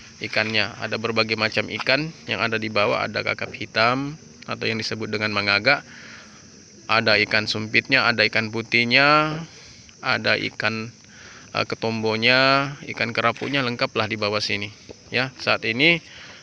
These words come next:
masih sunyi karena kebetulan saat ini adalah air baru beranjak pasang, sehingga, eh, belum ada yang kelihatan ini untuk memancing di sini,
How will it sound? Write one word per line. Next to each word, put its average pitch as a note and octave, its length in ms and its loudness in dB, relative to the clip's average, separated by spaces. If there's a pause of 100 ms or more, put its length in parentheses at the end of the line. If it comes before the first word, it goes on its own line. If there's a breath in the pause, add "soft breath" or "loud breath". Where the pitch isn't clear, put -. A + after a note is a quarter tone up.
(120 loud breath)
masih A2 240 -2
sunyi B2 480 4
karena B2+ 400 4
kebetulan B2 640 0
saat A2 240 0
ini A#2 160 -2
adalah A2 560 2 (800 loud breath)
air A2 960 4 (1800 loud breath)
baru A#2+ 400 4
beranjak A2+ 400 4
pasang, D3 560 2 (400 loud breath)
sehingga, B2 720 4 (560 loud breath)
eh, G#2+ 320 0
belum A2 240 0
ada A2+ 240 2
yang A2 240 0 (1120 loud breath)
kelihatan A2 480 0
ini A#2+ 480 -4 (240)
untuk A2 240 -8
memancing G#2+ 480 -2
di G#2+ 80 -6
sini, G#2 320 -4